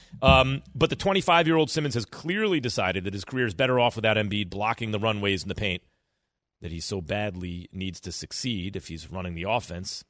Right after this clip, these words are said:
It has run its course, the source said of their pairing. Here is what Joel Embiid said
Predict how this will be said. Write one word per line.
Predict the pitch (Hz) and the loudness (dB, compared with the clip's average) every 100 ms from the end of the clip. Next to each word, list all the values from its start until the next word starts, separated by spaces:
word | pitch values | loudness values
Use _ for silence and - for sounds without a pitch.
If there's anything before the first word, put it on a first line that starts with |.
| - | -12
It | 95 | -10
has | 87 | -2
run | 143 240 | 2 2
its | - | 2
course, | - 208 151 - | -2 0 0 -2
the | 117 | -6
source | - 127 98 - - - | -2 0 -2 -4 -10 -6
said | - 107 | 0 0
of | 87 | 0
their | 95 90 | -4 -4
pairing. | 107 98 101 120 - _ _ _ _ _ | 0 0 0 -6 -14 _ _ _ _ _
Here | - 196 277 277 | -4 2 4 4
is | 147 127 | 2 2
what | 170 165 120 | 4 4 4
Joel | 165 185 180 | 4 6 6
Embiid | 147 131 233 254 | 4 2 2 2
said | - 151 127 | 2 4 4